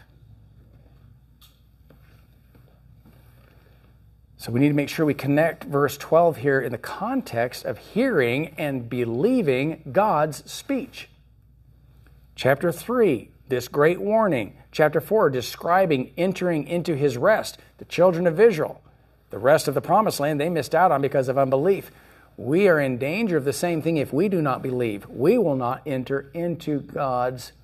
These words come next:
eternal rest. And then he comes now to the end of chapter four,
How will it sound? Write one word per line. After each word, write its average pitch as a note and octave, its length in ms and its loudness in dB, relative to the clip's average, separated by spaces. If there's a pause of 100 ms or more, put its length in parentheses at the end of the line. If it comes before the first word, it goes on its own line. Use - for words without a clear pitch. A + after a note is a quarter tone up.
(160)
eternal C#3+ 840 -4
rest. - 540 -8 (1800)
And A2 160 -2
then G#3 220 8
he B3+ 120 4
comes F#3+ 460 0
now B2+ 420 0
to A#2+ 140 -8
the A2 260 -8
end G#3 440 0 (120)
of D3 460 2 (160)
chapter C#3 420 0
four, G2+ 500 -4